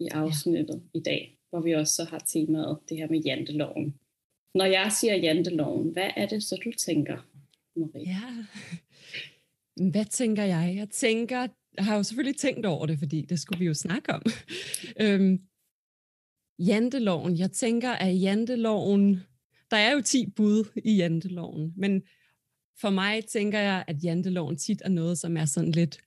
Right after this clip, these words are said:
Speaker 2: usagt, men indforstået. Det her med, du skal ikke tro, at du er bedre end andre. Øh, du skal ikke tro, at du er mere end andre. Du skal ikke tro, at dine drømme er vigtigere end andre.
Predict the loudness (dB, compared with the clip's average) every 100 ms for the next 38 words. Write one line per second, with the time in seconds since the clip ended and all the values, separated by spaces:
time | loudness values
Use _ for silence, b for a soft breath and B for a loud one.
0 | _ _ _ 2 2 4 2 -2 -6 -8
1 | 2 4 4 4 4 6 4 2 2 0
2 | 0 -4 -10 _ b b b b b 4
3 | 6 6 6 6 6 4 2 4 2 0
4 | 0 2 2 0 2 2 4 4 4 2
5 | 0 -2 -2 -2 -2 -2 -2 -4 _ _
6 | _ _ -4 0 4 4 2 -4 _ _
7 | _ _ _ -4 0 0 0 -2 -2 -2
8 | 0 2 2 4 4 4 2 -2 -4 -2
9 | -2 0 -2 0 -2 -2 -2 0 0 2
10 | 2 6 6 6 2 -2 -2 -2 0 0
11 | 0 0 0 -2 -4